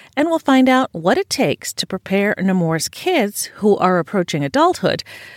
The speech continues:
to transition to adult healthcare services. First, though, is Naressa James. Naressa is a medical assistant in general and plastic surgery at the Nemours Outpatient Clinic in Jacksonville.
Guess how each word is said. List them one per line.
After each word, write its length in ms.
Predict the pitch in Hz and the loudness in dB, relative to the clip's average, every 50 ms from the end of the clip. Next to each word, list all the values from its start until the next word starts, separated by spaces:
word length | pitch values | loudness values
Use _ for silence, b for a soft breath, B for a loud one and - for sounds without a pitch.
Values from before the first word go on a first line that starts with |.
| B B - | B B -6
to 100 | - 226 | -4 -4
transition 760 | - - 220 214 214 208 - 254 262 - - 285 277 269 254 | 0 2 2 2 2 2 2 0 0 0 0 2 2 2 0
to 280 | - - 233 233 233 - - | 0 0 2 2 2 0 0
adult 440 | 233 202 - 185 165 175 - - - - | -2 -2 0 0 0 0 0 -4 -8 -6
healthcare 500 | - 165 156 - - - 160 160 185 180 | -4 -4 -4 -4 -2 -2 -2 -2 -2 -4
services. 720 | - - 233 226 220 180 165 - - - - 147 - B B B B B B B B B B | -2 -2 0 0 0 -2 -4 -6 -6 -8 -8 -8 -8 B B B B B B B B B B
First, 420 | _ - - 359 440 480 - - | _ -4 -2 0 0 0 0 0
though, 260 | - 220 202 202 214 - | 0 2 2 2 0 0
is 260 | - 226 226 226 214 - | 2 2 2 2 0 0
Naressa 560 | 233 233 220 190 175 170 - - 208 196 - | -2 0 0 0 0 -2 -2 -4 -6 -6 -6
James. 720 | 180 - 202 180 160 160 - - - - - - - B B B B B B B B | -6 -6 -4 -4 -4 -4 -6 -8 -10 -10 -10 -10 -10 B B B B B B B B
Naressa 440 | - 185 180 185 180 175 - 220 202 | -4 -2 0 0 0 0 -2 -2 -2
is 180 | - 190 185 175 | -2 -2 -2 -2
a 40 | 180 | 0
medical 400 | 170 170 156 156 - - 208 - | 0 0 -2 -4 -4 -6 -8 -6
assistant 640 | - 226 - - 160 147 - - 180 180 202 208 - - | -6 -8 -6 -8 -8 -8 -6 -4 -4 -4 -4 -6 -8 -6
in 240 | - 190 190 180 175 | -4 -2 -2 -2 -2
general 400 | 151 - 175 170 185 196 208 220 - | -2 -2 -2 0 0 0 -2 -2 -2
and 120 | - 196 | -4 -6
plastic 460 | - - 180 175 170 - - 180 - - | -4 -4 -4 -4 -4 -4 -6 -8 -8 -6
surgery 560 | - - 277 294 285 - - 180 170 185 B B B B B B | -2 0 0 0 0 0 0 -2 -2 -2 B B B B B B
at 120 | - 202 | -8 -4
the 80 | - 208 | -2 0
Nemours 380 | 196 196 202 220 233 254 269 - - - | 2 2 2 2 2 2 0 -2 -2 -2
Outpatient 560 | - - - - - 226 226 - - 226 - | -2 -2 -2 -4 -4 -4 -4 -2 -4 -6 -6
Clinic 480 | - - - 185 175 180 175 175 - _ _ | -8 -6 -4 -2 -2 -2 -4 -6 -8 _ _
in 140 | - 214 | -4 -2
Jacksonville. 720 | 214 - 220 196 190 - - - 156 156 143 127 - - - | -2 0 0 -2 -2 -4 -8 -8 -8 -6 -4 -4 -6 -6 -8